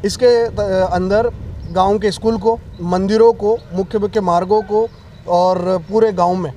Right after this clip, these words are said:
सब जगह पूरे गांव को चमकाना है और हमारे देश के प्रधान, यशस्वी प्रधानमंत्री मोदी जी के विज़न को ज़मीन तक पहुंचाना है और पूरे गांव को स्वच्छ करना। इसके अलावा मैं मेरे सभी ग्रामवासियों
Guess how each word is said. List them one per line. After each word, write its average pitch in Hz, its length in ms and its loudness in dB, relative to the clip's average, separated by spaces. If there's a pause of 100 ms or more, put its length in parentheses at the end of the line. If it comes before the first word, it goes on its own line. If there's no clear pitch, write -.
(320)
सब 220 140 0
जगह 208 360 2
पूरे 214 240 0
गांव 180 240 0
को 202 140 -2
चमकाना 175 440 -2
है 220 180 -2 (180)
और 180 180 -2
हमारे 185 380 -2
देश 185 220 -4
के 220 100 -2
प्रधान, 185 380 -4
यशस्वी 202 420 -4
प्रधानमंत्री 175 680 -4 (420)
मोदी 185 320 0
जी 220 120 -4
के 180 80 2
विज़न 185 340 -2
को 214 320 0
ज़मीन 180 360 -2
तक 208 160 -2 (260)
पहुंचाना 170 380 -2
है 202 300 -2
और 175 180 0
पूरे 180 240 -6
गांव 170 220 0
को 190 100 -8
स्वच्छ 196 200 -6
करना। 185 320 -4 (100)
इसके 190 220 -4
अलावा 190 320 0
मैं 202 220 -4 (400)
मेरे 202 220 0
सभी 233 200 0
ग्रामवासियों 196 600 0